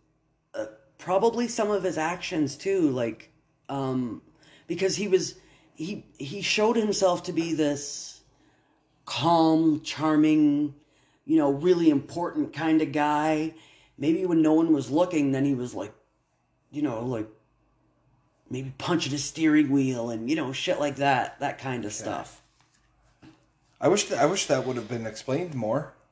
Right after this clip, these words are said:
Speaker 1: Yeah, yeah, me too. They were also watching when he committed two burglaries, but they wanted to get him on something bigger.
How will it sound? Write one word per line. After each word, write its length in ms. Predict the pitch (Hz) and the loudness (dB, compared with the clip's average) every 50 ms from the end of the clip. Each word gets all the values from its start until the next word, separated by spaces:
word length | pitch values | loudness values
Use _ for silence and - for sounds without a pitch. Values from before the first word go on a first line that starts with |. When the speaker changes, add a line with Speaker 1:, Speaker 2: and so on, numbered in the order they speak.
| _ - | _ -4
Speaker 1:
Yeah, 320 | 147 147 151 147 - - - - - - _ _ _ _ _ _ - | 0 2 4 4 2 0 -2 -8 -14 -20 _ _ _ _ _ _ -8
yeah, 300 | 131 131 139 123 110 104 - - | -4 -2 -2 -2 -2 -4 -8 -8
me 140 | - 190 226 | -6 -6 -6
too. 440 | 226 - 185 220 220 - 107 101 - _ _ _ _ _ _ _ _ _ _ _ _ | -4 -2 -2 0 0 0 -2 -4 -10 _ _ _ _ _ _ _ _ _ _ _ _
They 100 | - 139 | -4 0
were 180 | 147 151 143 - | 2 2 2 2
also 420 | 135 165 190 233 240 - 233 196 | 4 4 4 2 2 2 0 0
watching 580 | 160 131 123 107 110 - - 117 107 110 104 - - _ _ | 2 2 2 0 0 -2 -6 -6 -6 -6 -8 -10 -14 _ _
when 140 | - 135 135 | -6 -4 -2
he 80 | 135 131 | -2 -2
committed 460 | 135 - 139 143 135 139 131 135 - | -2 -2 -2 0 0 0 -2 -4 -6
two 180 | - 196 202 | -10 -10 -6
burglaries, 760 | 160 135 160 175 165 151 139 120 110 104 - - - - - _ _ _ _ _ _ _ _ _ _ _ _ _ _ _ | -2 0 0 2 2 0 0 -2 -2 -4 -6 -8 -12 -18 -20 _ _ _ _ _ _ _ _ _ _ _ _ _ _ _
but 180 | - 135 131 - | -6 -4 0 4
they 140 | 147 175 | 4 6
wanted 260 | 185 180 175 165 147 135 | 6 4 4 0 0 -2
to 60 | 131 | 0
get 140 | 143 139 143 | 0 0 0
him 100 | 127 127 | 0 -2
on 100 | 120 120 | -4 -6
something 320 | 120 131 117 - 117 117 110 | -6 -8 -8 -8 -8 -10 -8
bigger. 340 | 120 117 90 - - - | -8 -10 -10 -12 -16 -18